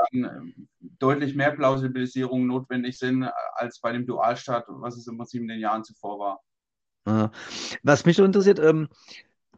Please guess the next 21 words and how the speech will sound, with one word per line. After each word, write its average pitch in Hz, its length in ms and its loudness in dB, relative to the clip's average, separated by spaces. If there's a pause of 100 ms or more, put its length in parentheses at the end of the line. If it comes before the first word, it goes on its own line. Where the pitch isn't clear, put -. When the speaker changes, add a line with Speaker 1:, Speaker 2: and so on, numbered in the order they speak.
Speaker 2:
Triathlon 180 400 4
in 156 100 2
Leipzig, 170 600 0
ich - 60 -6
meine 110 180 4
Heidelberg, 123 840 4
ist - 140 -10
alles 120 260 0
irgendwo 123 200 0
in 123 80 2
der 117 80 2
Nähe 120 500 6
oder, 101 600 2
ähm, 98 420 -6 (200)
Mannheim, 110 540 2
Ludwigshafen, 113 600 0
Frankenthal 110 840 2
und 113 220 0
so 117 120 0
weiter. 113 380 4 (920)
Ähm, 104 480 4